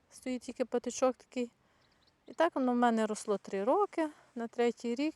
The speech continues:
я думаю, що то в мене за патик там торчить, взяла його і викинула. Через день нагадалася, що це піон, бо я під вечір то робила, почала шукати.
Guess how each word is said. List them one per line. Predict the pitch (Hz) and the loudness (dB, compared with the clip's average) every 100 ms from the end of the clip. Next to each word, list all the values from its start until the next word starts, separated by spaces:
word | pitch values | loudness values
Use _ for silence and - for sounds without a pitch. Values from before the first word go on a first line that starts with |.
| - | -2
я | 240 | -2
думаю, | 214 240 233 | 0 -2 -4
що | - 381 | -4 -6
то | - 339 | -6 -6
в | |
мене | 311 294 | -4 -4
за | 294 | -4
патик | - 285 285 | -6 -6 -6
там | - 269 | -6 -6
торчить, | 269 - 285 247 | -8 -8 -8 -6
взяла | 254 285 277 | 0 0 2
його | 254 202 240 247 _ _ _ _ _ | -2 -4 -6 -8 _ _ _ _ _
і | - 330 - _ _ _ _ _ _ _ | -4 -4 -8 _ _ _ _ _ _ _
викинула. | 190 202 - 208 202 202 202 - - _ - _ _ _ _ - - - - | -8 -8 -6 -8 -6 -6 -8 -14 -20 _ -20 _ _ _ _ -20 -20 -8 -4
Через | 226 220 | -2 2
день | 226 220 | 2 2
нагадалася, | 208 208 208 196 190 - 202 | -2 0 4 4 2 -2 -4
що | - 196 - - - - - - _ _ _ - | -4 -6 -6 -20 -20 -20 -20 -20 _ _ _ -2
це | 226 208 | 0 0
піон, | 233 233 262 285 330 381 - _ _ | 2 8 10 10 8 0 -14 _ _
бо | 247 | 2
я | 277 | 4
під | 277 254 | 2 2
вечір | 277 294 - 311 | 4 4 4 -2
то | - 294 | 2 2
робила, | 277 294 302 302 294 _ _ - | 4 6 8 6 2 _ _ -20
почала | - 240 233 226 226 | -14 -2 0 2 0
шукати. | 226 - 262 330 320 | -6 4 4 4 0